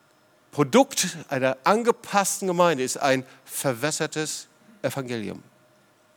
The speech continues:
Und hier sehen wir, wie die Gemeinde abstirbt. Da waren nur noch wenige, die lebten.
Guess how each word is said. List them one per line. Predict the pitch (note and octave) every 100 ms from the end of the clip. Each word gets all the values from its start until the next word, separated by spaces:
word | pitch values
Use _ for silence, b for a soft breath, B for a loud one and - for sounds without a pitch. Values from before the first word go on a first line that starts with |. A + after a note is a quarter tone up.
| _ _ _ _ _ - -
Und | A#2
hier | A#2+ D#3+
sehen | D3+ E3
wir, | E3 D#3+
wie | D3
die | B2
Gemeinde | A#2+ B2+ C#3 C3+ D3 C#3+ - _ _ _ -
abstirbt. | D3+ - - G#2 G2 - - _ _ _ _ -
Da | A2
waren | B2 B2+
nur | C3+
noch | C3 A#2
wenige, | C#3 D3 A2
die | G#2+ A2+
lebten. | A2+ - - G2